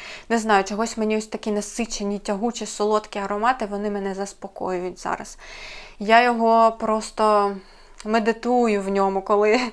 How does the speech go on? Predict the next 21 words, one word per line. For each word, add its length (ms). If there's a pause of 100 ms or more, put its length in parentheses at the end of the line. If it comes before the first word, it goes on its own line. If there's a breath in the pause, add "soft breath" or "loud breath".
<laughs> 180
засинаю. 920
От 80
саме 280
на 220
ніч 220
мені 180
подобається 600
носити. 560
Такий 460 (300 loud breath)
приємний, 680
медитативний, 1040
насичений, 840
але 280 (260 loud breath)
ось 120
ця 180
солодкість, 800
вона 220
заспокійлива 840
для 160
мене. 280